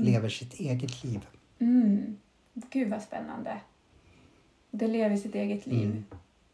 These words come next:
Speaker 2: Hur känns det för dig att det lever sitt eget liv?
Speaker 1: Eh, eftersom det här är dåtid och jag någonstans inte kan göra någonting åt saken nu,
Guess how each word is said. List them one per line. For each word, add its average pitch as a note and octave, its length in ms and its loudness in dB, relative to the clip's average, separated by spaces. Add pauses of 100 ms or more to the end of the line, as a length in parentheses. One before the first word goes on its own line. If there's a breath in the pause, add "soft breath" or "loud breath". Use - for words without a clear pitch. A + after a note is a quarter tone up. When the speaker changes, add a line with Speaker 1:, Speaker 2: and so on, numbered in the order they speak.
(140)
Speaker 2:
Hur A#3+ 140 0
känns A#3 360 -4
det G#3+ 100 -6
för G#3 100 -8
dig G#3 240 0
att G#3 140 -4
det G#3+ 220 -2 (280)
lever G#3 260 2
sitt G3+ 180 -6
eget G#3 300 -2
liv? D4+ 220 -4 (400 loud breath)
Speaker 1:
Eh, B2+ 680 8 (1200)
eftersom F3+ 520 6
det F#3 60 10
här F#3+ 180 10
är E3 160 4
dåtid G#3 1120 4 (1080)
och E3 160 8
jag D#3 140 12
någonstans C#3+ 1200 8
inte C3 320 4
kan B2+ 220 4
göra C3 420 8
någonting B2+ 420 4
åt A#2 180 0
saken B2+ 600 4
nu, C#3 440 6